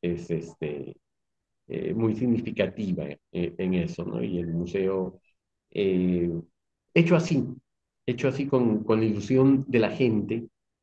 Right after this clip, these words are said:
se ha convertido nuevamente en algo que los iqueños sienten como suyo. Tal vez hemos podido luchar y pelear por presupuesto público y seguramente lo tendríamos. Y se hubiera hecho una obra de repente más pulcra en algunos aspectos,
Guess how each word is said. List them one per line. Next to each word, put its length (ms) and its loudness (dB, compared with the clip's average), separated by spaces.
se 80 4
ha 80 2
convertido 580 4
nuevamente 840 4
en 160 2
algo 580 2
que 100 0
los 160 -2
iqueños 300 0
sienten 280 2
como 200 0
suyo. 400 -2
Tal 180 6
vez 320 2
hemos 240 6
podido 400 8
luchar 640 2
y 100 -4
pelear 400 2
por 160 0
presupuesto 500 0
público 400 2
y 60 4
seguramente 440 2
lo 140 0
tendríamos. 720 -2
Y 100 -2
se 100 0
hubiera 200 6
hecho 240 4
una 180 2
obra 440 2
de 160 4
repente 440 2
más 200 -4
pulcra 640 0
en 140 0
algunos 340 2
aspectos, 760 -2